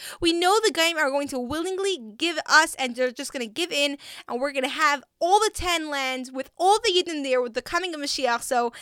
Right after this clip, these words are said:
get excited, and let's be ready for it to actually happen right now as you're listening to this podcast on your phone, with your earpods, or on speaker, wherever you are in your home or on the street, it's happening.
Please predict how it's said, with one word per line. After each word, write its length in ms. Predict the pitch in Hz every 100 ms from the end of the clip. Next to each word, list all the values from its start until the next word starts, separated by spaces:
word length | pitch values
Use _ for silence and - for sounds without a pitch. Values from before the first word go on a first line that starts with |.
| - - -
get 160 | 302
excited, 480 | 359 - 302 285 349
and 160 | 269 269
let's 240 | 311 330
be 180 | - 302
ready 480 | 269 269 339 381 427 _
for 140 | 277
it 100 | 277
to 80 | - -
actually 400 | 302 277 - 277
happen 460 | 269 233 233 220 226 _
right 320 | 240 247 269 262
now 260 | 226 220
as 100 | 240
you're 120 | 233
listening 260 | 233 233 214
to 80 | 330
this 120 | 349
podcast 480 | 339 262 262 233 226 - - -
on 160 | 294
your 80 | 320
phone, 520 | 269 233 226 220 233 _ _ _ -
with 180 | 226
your 120 | 226 311
earpods, 600 | 370 - 349 302 285 -
or 160 | 247
on 60 | 233
speaker, 720 | - 269 226 233 220 202 226 _ 240
wherever 360 | 240 269 254
you 200 | 262 233
are 160 | 220 214
in 60 |
your 100 | 208
home 380 | 233 202 196 208 _
or 140 | - 214
on 80 | 202
the 40 |
street, 340 | - 190 180 -
it's 140 | 240
happening. 520 | 214 180 104 76 65